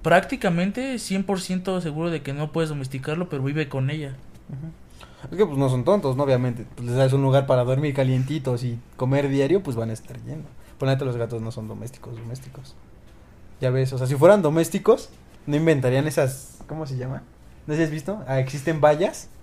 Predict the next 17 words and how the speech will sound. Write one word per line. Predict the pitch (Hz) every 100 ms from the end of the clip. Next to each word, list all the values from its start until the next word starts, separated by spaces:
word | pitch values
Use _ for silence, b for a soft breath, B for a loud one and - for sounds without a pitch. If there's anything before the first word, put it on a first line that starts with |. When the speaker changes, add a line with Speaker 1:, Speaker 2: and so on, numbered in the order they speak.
| - - - -
Speaker 2:
o | 131
sea, |
son | 127 143
vallas, | 151 151 185 185
pero | 123 110 -
que | 117
tú | 135
las | 135
pones | 147 147
en | 131
la |
orilla | 120 127
de | 135
tu | 135
pared | 127 120 131 - -
Speaker 1:
Ujú. | 151 165 208 - -
Speaker 2:
y, | 131 120 123 123 117